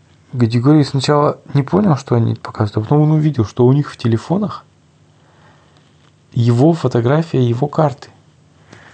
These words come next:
Гадигорий такой: "Откуда у них может быть моя карта?" И тут он понял, что он, когда и приложением приближающим искал,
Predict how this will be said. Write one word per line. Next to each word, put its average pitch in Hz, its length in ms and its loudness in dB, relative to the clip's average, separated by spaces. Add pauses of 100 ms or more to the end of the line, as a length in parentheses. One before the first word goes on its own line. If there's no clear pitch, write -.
(300)
Гадигорий 123 320 0
такой: - 200 -18
"Откуда 120 220 2
у 123 40 4
них 113 180 2
может 113 220 0
быть 113 180 -4
моя 104 140 2
карта?" - 380 -4 (840)
И 120 60 2
тут 147 180 2
он 135 140 0
понял, 113 260 0
что - 180 -2
он, 139 120 0
когда 131 340 0
и 127 60 2
приложением 127 720 0 (500)
приближающим 117 800 -2
искал, 175 380 -2